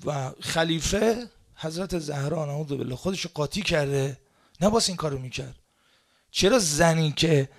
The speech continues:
در کل عمرش معروف بود یه دونه مرد ندیده و یک مرد او رو ندیده، چرا باید بیاد دم در؟ نبایست این کار رو می‌کرد. حالا که کرده جورش هم بکشه.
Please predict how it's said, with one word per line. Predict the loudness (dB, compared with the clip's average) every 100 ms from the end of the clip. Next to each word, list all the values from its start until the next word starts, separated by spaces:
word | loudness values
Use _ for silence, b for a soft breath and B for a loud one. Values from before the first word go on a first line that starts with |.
| B B B B
در | 4 4
کل | 2 2 4 4 4 4 6
عمرش | 8 10 8 6 4 2
معروف | 2 4 4 4 2 2
بود | -2 -2
یه | -4 4 4
دونه | 2 -2 0 0
مرد | -2 4 6 6 2 0
ندیده | 2 2 0 -2 -2
و | -2
یک | 0 0 0
مرد | -2 4 8 10 8 4
او | 0 4
رو | 4 4
ندیده، | 0 0 -2
چرا | -2 2 4 6
باید | 4 2
بیاد | -4 -6
دم | -8 -10
در؟ | -10 -10 -10 -12 b b b b b b -8
نبایست | 2 6 8 8 6 0
این | -4 -6
کار | -4
رو | -4
می‌کرد. | -6 -8 -8 -8
حالا | -6 -4
که | -4
کرده | -2 -2 0 0
جورش | -2 -2 -4 -4
هم | -8 -12
بکشه. | -14 -14 -16